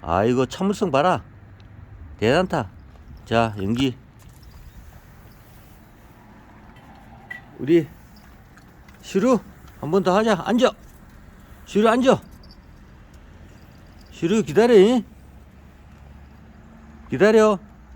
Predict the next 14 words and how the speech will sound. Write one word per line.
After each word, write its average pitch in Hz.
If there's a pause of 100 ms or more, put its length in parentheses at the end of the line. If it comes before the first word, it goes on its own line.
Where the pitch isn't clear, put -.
(1400)
다른 170
놈은, 180
그, 127 (540)
입대지 165
마. 117 (2250)
자, 131
먹어. 156 (580)
아이고, 104 (220)
우리 113 (720)
시루. 95 (220)
자, 107
다음 165
우리 156
송이. 185